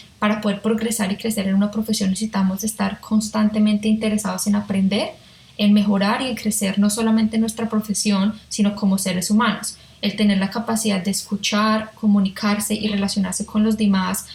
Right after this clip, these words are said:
a nivel personal y profesional. Y esto también nos ayuda a poder resolver problemas en las empresas, a crear un ambiente mucho más tranquilo, a tener empatía por los demás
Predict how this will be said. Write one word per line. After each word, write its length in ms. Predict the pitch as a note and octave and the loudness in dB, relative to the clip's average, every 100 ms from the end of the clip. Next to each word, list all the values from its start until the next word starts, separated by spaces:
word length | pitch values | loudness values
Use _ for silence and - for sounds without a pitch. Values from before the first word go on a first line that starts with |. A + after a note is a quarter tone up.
| - | -12
a 100 | - | 0
nivel 360 | G#3+ G#3+ G3 G3 | 4 4 2 0
personal 600 | - A3 - G#3+ G3+ - - | -2 -2 2 2 2 0 -2
y 120 | A3 | -2
profesional. 720 | G#3+ G3+ F#3+ - F#3 G#3 G#3 - - - - | 0 -2 -2 -4 0 2 0 -4 -14 -20 -4
Y 60 | A3+ | 0
esto 160 | A3 | 0
también 300 | - B3+ A#3 | 0 -2 2
nos 160 | G#3+ G#3 | 2 2
ayuda 460 | A#3+ A3 A3+ G3+ G#3 | 0 2 2 2 0
a 180 | G#3 | -4
poder 180 | - G#3 | -2 -2
resolver 480 | G3 G3 A3+ F#3+ F#3+ | 0 -2 0 0 -2
problemas 580 | G3+ G3+ G#3 G#3+ G#3 G#3+ | 0 2 4 4 2 2
en 100 | G#3 | 0
las 160 | G3 - | 0 0
empresas, 640 | F#3+ - A3 G#3+ G#3 G3+ - - - | -2 0 0 2 0 -2 -4 -10 -6
a 80 | |
crear 320 | - G#3 F#3+ F#3+ | -2 0 2 2
un 60 | |
ambiente 680 | F#3+ G3 G#3 G3+ G#3 G#3 - | 2 2 2 2 0 0 -2
mucho 340 | A3 G#3 G#3 G#3 | 2 2 4 2
más 220 | G3+ - | 0 0
tranquilo, 560 | G3+ G3+ - A3 G3+ G3+ | -2 -2 0 2 2 0
a 100 | G#3 | -2
tener 300 | G3+ F#3 - | 0 0 0
empatía 680 | G#3+ G#3+ G#3+ G#3 G#3+ G3 F#3+ | 2 2 2 -2 0 0 0
por 140 | G#3+ | 0
los 180 | G#3+ G#3 | 2 2
demás 480 | A3 G#3+ A#3+ - | 4 2 2 -4